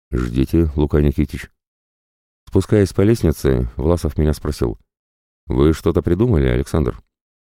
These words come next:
«Не знаю, надо проверить». Не успели мы выйти из подъезда, как к нам подбежали мальчишки. Говорить ничего не стали, только стояли и ждали с нетерпением и тревогой в глазах.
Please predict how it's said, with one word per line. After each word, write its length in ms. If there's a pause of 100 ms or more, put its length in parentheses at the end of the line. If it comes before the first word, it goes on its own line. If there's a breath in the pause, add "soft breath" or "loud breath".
«Не 220
знаю, 560
надо 240
проверить». 500 (840)
Не 80
успели 340
мы 140
выйти 260
из 120
подъезда, 580 (140)
как 160
к 80
нам 160
подбежали 440
мальчишки. 540 (440)
Говорить 440
ничего 280
не 100
стали, 380 (440)
только 280
стояли 440
и 40
ждали 480
с 120
нетерпением 800
и 80
тревогой 440
в 60
глазах. 420